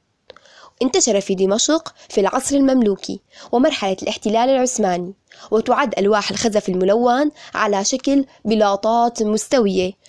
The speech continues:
نقش على كل منها مواضيع زخرفية مختلفة، ورصت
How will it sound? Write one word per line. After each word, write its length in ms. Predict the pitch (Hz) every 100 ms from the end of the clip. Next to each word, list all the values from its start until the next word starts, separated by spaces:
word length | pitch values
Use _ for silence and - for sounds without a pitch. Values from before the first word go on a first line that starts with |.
| -
نقش 340 | 294 - 247 202
على 340 | 196 190 185 -
كل 200 | 294 285
منها 440 | 285 254 277 349 - - -
مواضيع 720 | 214 202 196 196 254 269 233
زخرفية 720 | 220 220 240 - 254 269 269
مختلفة، 560 | 254 - 175 - - 202 _ _ - - -
ورصت 640 | 214 285 - - 302